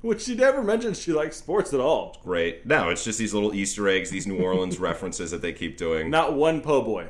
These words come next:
Speaker 1: Whole movie, not one po' boy.
Speaker 2: They go to a church's chicken. They don't have a ba-, I, there's not a single beignet.
Speaker 1: <laughs>
Speaker 2: There's not a po' boy in sight.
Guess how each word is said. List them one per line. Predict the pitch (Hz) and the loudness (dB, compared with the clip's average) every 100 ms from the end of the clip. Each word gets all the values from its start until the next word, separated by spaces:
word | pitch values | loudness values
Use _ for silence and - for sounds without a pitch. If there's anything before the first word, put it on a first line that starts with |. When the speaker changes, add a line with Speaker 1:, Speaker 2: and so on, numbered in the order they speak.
| - | -4
Speaker 1:
Whole | - 233 | 6 10
movie, | 226 208 143 107 - | 12 10 8 4 -4
not | 147 151 131 | 0 0 0
one | 131 147 143 | 0 0 0
po' | 127 120 | 0 -2
boy. | 98 - | -2 -2
Speaker 2:
They | 214 | 0
go | 285 | 0
to | 254 | -2
a | |
church's | - 214 208 175 147 | 0 2 2 0 -4
chicken. | - 190 190 104 98 - - | -2 -2 -2 -4 -6 -10 4
They | 139 | 6
don't | 175 202 180 | 6 4 0
have | 135 156 156 131 - | 0 0 0 -2 -2
a | 110 | 0
ba-, | 107 104 | 0 2
I, | 107 | 2
there's | 107 107 104 | 4 2 2
not | 104 101 | 0 0
a | 90 | 0
single | - 143 170 190 | -2 -2 -2 0
beignet. | 151 143 135 135 139 135 208 - | 2 2 2 2 2 2 -2 0
Speaker 1:
<laughs> | |
Speaker 2:
There's | - 113 | 0 2
not | 107 | 0
a | 95 | -2
po' | - 147 160 170 | -4 2 2 4
boy | 170 165 160 | 6 6 6
in | 160 | 2
sight. | - 156 156 147 | 0 2 0 0